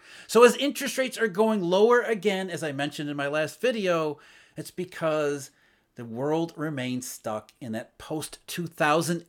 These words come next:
eight deflationary environment. And more and more, China is showing you the symptoms of that deflationary environment, even in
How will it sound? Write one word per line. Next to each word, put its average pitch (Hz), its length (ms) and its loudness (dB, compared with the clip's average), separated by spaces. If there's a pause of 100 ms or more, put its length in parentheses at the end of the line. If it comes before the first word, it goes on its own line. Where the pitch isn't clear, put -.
eight 185 300 -4 (260)
deflationary 143 960 -4
environment. 135 680 0
And 151 160 -4
more 214 380 10
and 226 180 2
more, 196 500 6 (320)
China 208 360 2
is 214 200 0
showing 220 480 2
you 180 200 0
the 196 100 -2
symptoms 196 840 0 (180)
of 165 220 0
that 160 320 0 (240)
deflationary 117 760 -8
environment, 147 480 -2
even 226 320 2
in 180 460 -4